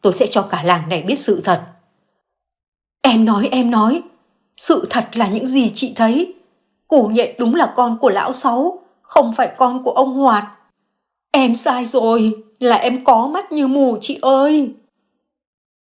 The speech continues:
Tại sao cô làm vậy? Cô nói đi,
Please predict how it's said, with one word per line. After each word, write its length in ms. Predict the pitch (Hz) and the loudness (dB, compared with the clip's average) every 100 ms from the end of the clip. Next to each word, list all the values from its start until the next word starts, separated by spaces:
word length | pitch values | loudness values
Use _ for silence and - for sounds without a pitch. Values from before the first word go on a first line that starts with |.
| _ | _
Tại 220 | - 208 - | -4 -4 -4
sao 260 | 240 208 220 | -4 -4 2
cô 100 | 262 | 2
làm 200 | 208 214 175 | 2 -2 -2
vậy? 220 | 202 214 - _ _ _ - | -2 -2 -10 _ _ _ 2
Cô 120 | 277 | 2
nói 260 | 214 202 254 | 4 0 0
đi, 320 | 269 277 | 2 2